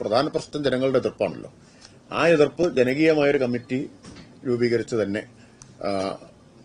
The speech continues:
അത് ജനങ്ങളെ ബോധ്യപ്പെടുത്തുകയും ഇത് സുഗമമായി നടക്കുന്നു എന്ന് ഉറപ്പാക്കുകയും വേണം.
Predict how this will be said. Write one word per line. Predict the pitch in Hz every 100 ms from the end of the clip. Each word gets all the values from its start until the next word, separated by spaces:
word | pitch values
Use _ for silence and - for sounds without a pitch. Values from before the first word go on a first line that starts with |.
| -
അത് | 113 117 120 117 -
ജനങ്ങളെ | 120 113 127 131
ബോധ്യപ്പെടുത്തുകയും | 107 104 135 117 104 95 95 - - - - - - - -
ഇത് | 123 120
സുഗമമായി | - 117 139 147 131
നടക്കുന്നു | 131 98 - 120
എന്ന് | 117 110
ഉറപ്പാക്കുകയും | - 92 - 90 80
വേണം. | 67 - -